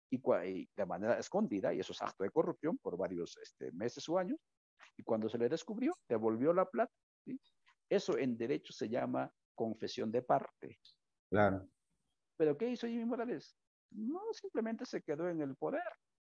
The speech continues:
Speaker 1: ¿sí? Estados Unidos, ¿qué dijo? "Por favor, pórtense bien, no es momento para estar descabezando gobiernos, tenemos que estabilizarnos", ¿sí?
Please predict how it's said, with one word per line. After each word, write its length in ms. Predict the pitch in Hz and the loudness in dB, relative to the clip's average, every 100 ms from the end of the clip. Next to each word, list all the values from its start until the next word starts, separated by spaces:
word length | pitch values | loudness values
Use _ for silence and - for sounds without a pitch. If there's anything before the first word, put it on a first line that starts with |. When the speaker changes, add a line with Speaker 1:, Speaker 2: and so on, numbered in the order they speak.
| _ - | _ -16
Speaker 1:
¿sí? 140 | 226 _ _ - | -16 _ _ -4
Estados 320 | 120 226 220 | 2 2 2
Unidos, 300 | 220 220 202 | 0 0 0
¿qué 100 | 202 | -2
dijo? 320 | 226 - - _ _ _ _ _ _ _ _ _ _ | -4 -8 -10 _ _ _ _ _ _ _ _ _ _
"Por 140 | 127 123 | -6 0
favor, 280 | 127 156 | 4 4
pórtense 480 | 156 143 143 139 139 | 4 0 0 -2 -2
bien, 320 | 131 151 156 | 0 0 0
no 80 | 127 | 0
es 80 | 131 | -2
momento 400 | 139 127 151 151 | 0 0 0 -2
para 140 | 120 | -2
estar 260 | 117 - 127 | -2 0 0
descabezando 580 | 117 107 110 107 127 120 | 0 -2 -2 0 -2 -2
gobiernos, 640 | 110 117 135 139 107 - _ | 0 0 0 -2 -8 -12 _
tenemos 260 | - 110 123 | -8 -4 -4
que 60 | - | -4
estabilizarnos", 720 | 123 101 104 156 170 - - | -6 -4 -2 -2 -2 -4 -12
¿sí? 100 | - | -14